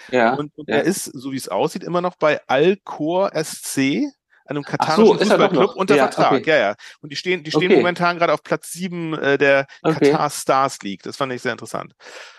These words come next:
Speaker 2: Also der, der macht da ordentlich
Speaker 1: Da, da wird der, da wird der Jos-, da wird der Justus mal zum Bob und macht Recherchen und Archiv.
Speaker 2: Ja, <laughs> ich mach Recher-, Recherche und Archiv. Ne, nur, nur Re-, Recherche.
Speaker 1: Ja.
Speaker 2: Ähm, <clears throat> ja.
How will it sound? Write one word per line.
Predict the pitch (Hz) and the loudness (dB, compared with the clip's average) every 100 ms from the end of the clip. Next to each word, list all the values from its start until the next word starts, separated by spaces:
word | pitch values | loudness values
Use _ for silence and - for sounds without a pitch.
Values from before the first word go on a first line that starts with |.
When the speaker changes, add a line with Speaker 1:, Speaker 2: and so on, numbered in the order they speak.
| _ - | _ -8
Speaker 2:
Also | 110 117 | -6 -4
der, | 117 110 117 | -4 -6 -8
der | |
macht | 120 117 | -6 -4
da | - | -6
ordentlich | 113 110 107 | -6 -4 0
Speaker 1:
Da, | 156 | 2
da | 143 165 185 | 2 2 4
wird | 220 | 4
der, | 190 | 4
da | 180 180 | 4 2
wird | 202 | 4
der | 190 | 6
Jos-, | 170 202 - 143 | 6 4 2 -2
da | 165 170 | 0 0
wird | 185 | 0
der | 175 | 2
Justus | 165 220 - 208 196 | 2 0 -2 -4 -2
mal | 175 170 | -2 -2
zum | 175 156 123 | -4 -8 -2
Bob | 175 196 _ | -2 -2 _
und | 170 160 | -16 -12
macht | 151 156 - | -8 -8 -8
Recherchen | 147 - 123 113 - 92 _ _ | -8 -2 -2 -2 -8 _ _ _
und | 104 | -12
Archiv. | 104 - 92 - - - | -12 -8 -10 -10 -10 -2
Speaker 2:
Ja, | 160 - | 0 0
<laughs> | |
ich | 156 160 | -2 -2
mach | 175 151 | -2 -2
Recher-, | - - - | -2 -4 -6
Recherche | 127 123 127 110 | -4 -4 -4 -4
und | 107 | -8
Archiv. | 104 95 113 | -8 -10 -10
Ne, | 127 143 | -6 0
nur, | 180 170 | 2 2
nur | 170 | 0
Re-, | 139 - 127 | 0 -2 -8
Recherche. | 127 104 95 - - - - - - - - - | -4 -4 -4 -8 -16 -14 -14 -16 -20 -20 -8 0
Speaker 1:
Ja. | 104 123 | 2 2
Speaker 2:
Ähm, | 127 123 127 _ | 0 -6 -12 _
<clears throat> | - 135 123 _ | -14 -12 -14 _
ja. | 143 113 - | 0 0 -2